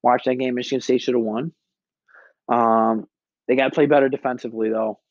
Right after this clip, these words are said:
They wanna win games. Can't give up, can't give up a lot of points in the Big Ten.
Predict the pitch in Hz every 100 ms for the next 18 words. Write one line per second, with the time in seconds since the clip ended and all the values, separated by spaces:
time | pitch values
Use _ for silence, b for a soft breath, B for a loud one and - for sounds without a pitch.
0 | _ _ _ _ _ _ _ - 120 123
1 | 123 123 123 123 120 113 - - _ _
2 | _ _ _ _ _ _ _ _ _ _
3 | _ _ _ _ _ - 123 147 143 139
4 | 135 - 139 147 156 160 165 165 160 190
5 | 180 160 156 143 151 - 156 120 101